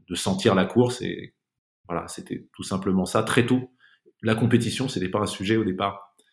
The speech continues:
C'était vraiment, euh, moi, courir, me faire plaisir, me dépasser, essayer de, de courir le plus vite possible, le plus longtemps, ou quelle que soit la distance, en fait, de, voilà,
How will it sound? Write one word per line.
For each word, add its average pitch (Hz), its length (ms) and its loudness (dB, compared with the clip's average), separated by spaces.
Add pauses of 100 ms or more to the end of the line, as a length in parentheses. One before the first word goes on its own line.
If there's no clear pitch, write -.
(240)
C'était - 440 -8
vraiment, 90 460 0
euh, 82 160 -2
moi, 87 200 -4
courir, 98 460 -2
me 85 60 -6
faire - 200 -6
plaisir, 92 440 0
me 95 60 -2
dépasser, 90 460 0
essayer 95 440 -2
de, 82 220 -2 (540)
de 87 60 -10
courir - 260 -8
le 87 80 -2
plus 95 120 -8
vite 90 180 -6
possible, 95 520 0
le 87 160 0
plus - 140 -4
longtemps, 95 420 2
ou 87 360 0
quelle 101 120 2
que 113 100 4
soit 113 180 6
la 98 80 8
distance, 95 420 0
en 85 60 -4
fait, 98 160 -6
de, 85 240 -8 (540)
voilà, - 180 -14